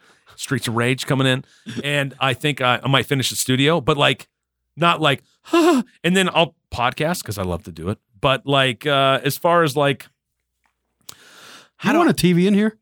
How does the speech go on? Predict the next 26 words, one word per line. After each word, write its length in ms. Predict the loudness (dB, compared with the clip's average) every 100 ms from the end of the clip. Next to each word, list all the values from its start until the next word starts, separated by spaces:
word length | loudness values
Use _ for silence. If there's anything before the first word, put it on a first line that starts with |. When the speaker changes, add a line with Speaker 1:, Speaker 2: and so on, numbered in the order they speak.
| _
Speaker 1:
What's 180 | -8 -2
that? 180 | -2 -2
Speaker 2:
Do 60 | _
you 80 | -2
want 120 | 0
a 40 | 2
T 140 | 2
V 100 | 2
in 60 | 2
here? 180 | 2 0 _ -6
Speaker 1:
I 60 | -4
thought 180 | 0 0
Speaker 2:
I 40 |
Speaker 1:
about 100 | 0
Speaker 2:
got, 80 | 0
Speaker 1:
get- 100 | 0
Speaker 2:
I 60 | 0
got 120 | 2
a 40 | 2
little 160 | 2
forty 320 | 2 2 4
inch 180 | 2 0
that 120 | -6
you 100 | -8
could 120 | -10 -6
use. 280 | -8 -8